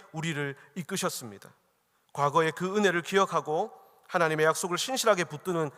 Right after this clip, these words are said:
저와 여러분 되시기를 바랍니다. 다음으로 하나님은 아브라함에게 이제 현재에 붙들 약속을 주시는데, 그것은 '하나님은 지금도 나를 위해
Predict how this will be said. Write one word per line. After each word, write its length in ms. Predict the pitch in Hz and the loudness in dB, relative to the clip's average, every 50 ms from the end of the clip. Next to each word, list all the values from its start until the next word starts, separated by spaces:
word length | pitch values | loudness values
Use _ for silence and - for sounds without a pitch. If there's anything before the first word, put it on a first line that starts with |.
| - - - _ | -16 -20 -20 _
저와 260 | - 160 156 151 143 | 0 4 4 6 6
여러분 220 | 156 170 165 156 151 | 4 2 2 0 -2
되시기를 460 | 147 143 - - 151 143 127 131 123 | -4 -4 -4 -4 -6 -6 -8 -8 -6
바랍니다. 760 | 123 123 135 139 131 123 117 107 110 113 127 180 240 254 - - - - - - - - - - - | -2 0 0 0 0 0 -6 -6 -2 4 6 6 6 6 4 -4 -14 -18 -20 -20 -20 -20 -20 -4 8
다음으로 460 | 170 185 220 240 240 233 220 214 208 | 12 12 12 12 12 12 10 8 8
하나님은 720 | 185 208 208 202 185 170 160 165 185 185 160 139 113 98 - - - - - _ _ _ _ _ _ _ _ _ _ _ | 8 8 6 6 6 4 4 6 6 6 6 4 0 -6 -12 -20 -20 -20 -20 _ _ _ _ _ _ _ _ _ _ _
아브라함에게 560 | - 147 160 175 190 185 180 165 151 131 139 | 0 2 4 8 8 8 8 8 4 -2 -6
이제 120 | 131 135 135 | -8 -8 -10
현재에 500 | - - 214 226 233 247 - 285 302 311 | -6 -4 -2 -2 0 0 0 0 -2 -2
붙들 300 | 214 - - - 156 143 | -2 -6 -8 -6 -2 -2
약속을 320 | 139 131 - - 131 131 | -2 -2 -2 -8 -8 -10
주시는데, 440 | 117 143 135 - 156 131 117 123 127 | -10 -10 -10 -10 -10 -10 -10 -10 -12
그것은 500 | - 139 143 170 - - 139 131 156 208 - _ _ _ _ _ _ - - - - - - | -12 -8 -8 -8 -8 -8 -10 -10 -12 -14 -16 _ _ _ _ _ _ -20 -20 -20 -20 -20 -10
'하나님은 600 | - - 262 269 254 247 233 233 226 226 233 220 | 4 6 10 10 10 10 8 6 4 4 4 4
지금도 840 | - - - - 185 302 302 285 285 269 277 269 269 277 269 240 208 | 4 4 4 4 2 0 -2 -2 -4 -2 0 2 2 2 0 0 0
나를 400 | 165 135 139 156 170 190 190 175 | 2 2 4 4 2 0 -2 -4
위해 400 | 156 151 156 165 180 196 208 220 | -8 -8 -6 -6 -6 -6 -8 -10